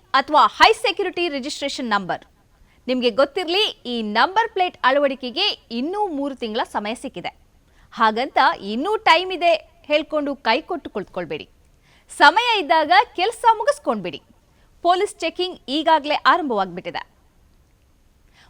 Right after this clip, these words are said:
ವಾಹನಗಳಿಗೆ ಎಚ್ ಎಸ್ ಆರ್ ಪಿ ನಂಬರ್ ಪ್ಲೇಟ್‌ಗಳನ್ನ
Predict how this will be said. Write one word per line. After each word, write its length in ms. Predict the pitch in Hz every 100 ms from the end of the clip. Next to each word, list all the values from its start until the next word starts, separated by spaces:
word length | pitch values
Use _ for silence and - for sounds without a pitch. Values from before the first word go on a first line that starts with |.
| _
ವಾಹನಗಳಿಗೆ 880 | 226 302 554 539 403 370 370 453 -
ಎಚ್ 220 | 294 302 415
ಎಸ್ 180 | - -
ಆರ್ 180 | 247 226
ಪಿ 200 | - 170 - _ _ _ 247
ನಂಬರ್ 300 | 269 330 370
ಪ್ಲೇಟ್‌ಗಳನ್ನ 500 | 294 269 247 233